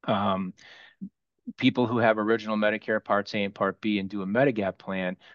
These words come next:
the Medigap plan is a standalone, it's an insurance policy, basically. That's what you're doing, is you're, but for extra premium, you're buying another policy to cover, as, uh, as Radin said, the gaps in original Medicare,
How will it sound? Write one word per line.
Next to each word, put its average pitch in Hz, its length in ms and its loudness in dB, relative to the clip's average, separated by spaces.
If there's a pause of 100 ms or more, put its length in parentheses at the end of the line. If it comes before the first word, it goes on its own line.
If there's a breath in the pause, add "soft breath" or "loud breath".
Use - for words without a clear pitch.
the - 80 -6
Medigap 135 580 4
plan 104 540 -2
is 104 200 -6
a 101 40 -6
standalone, 120 720 0
it's - 160 -8
an 127 80 -4
insurance 131 440 0
policy, 82 440 -2
basically. 80 460 -10
That's 98 260 -2
what - 140 -12
you're 101 80 -6
doing, 95 340 -6
is 87 160 -10
you're, 92 80 -10
but 82 180 -6
for - 160 -6
extra 117 320 -2
premium, 113 600 -2
you're 95 120 -8
buying 107 500 -2 (200)
another 104 400 -4
policy 101 880 0 (460 loud breath)
to - 80 -12
cover, 117 460 2
as, 98 300 0 (140)
uh, 92 320 -10
as 92 300 -6
Radin 98 360 -2
said, 95 340 2
the - 100 -8
gaps 107 480 0
in 104 80 -6
original 107 440 -6
Medicare, 92 600 -6